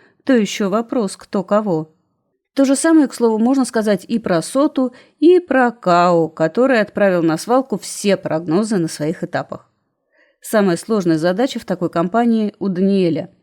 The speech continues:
У него вторая оценка тоже не самая высокая в мужском топе, и он может рассчитывать только на частоту исполнения прыжков.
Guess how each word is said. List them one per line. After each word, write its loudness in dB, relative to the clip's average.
У 4
него 4
вторая 2
оценка -2
тоже 2
не 2
самая -2
высокая -4
в -2
мужском -2
топе, -6
и -4
он 4
может 2
рассчитывать -4
только 0
на 0
частоту -4
исполнения -2
прыжков. -6